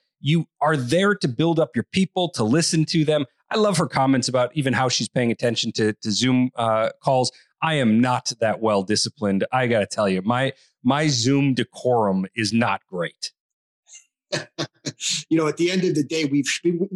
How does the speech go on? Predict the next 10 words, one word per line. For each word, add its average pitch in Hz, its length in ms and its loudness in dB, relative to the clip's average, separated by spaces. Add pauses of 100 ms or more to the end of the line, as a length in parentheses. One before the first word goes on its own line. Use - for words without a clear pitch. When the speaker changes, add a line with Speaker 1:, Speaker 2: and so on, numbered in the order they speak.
(120)
Speaker 2:
we've 226 200 2
been 180 100 2
hearing 160 300 2
the 143 80 0
same 156 300 0
thing 151 200 -2
for 123 100 -12
seven 117 440 -4
weeks. - 420 -8 (180)
Leadership, 202 680 0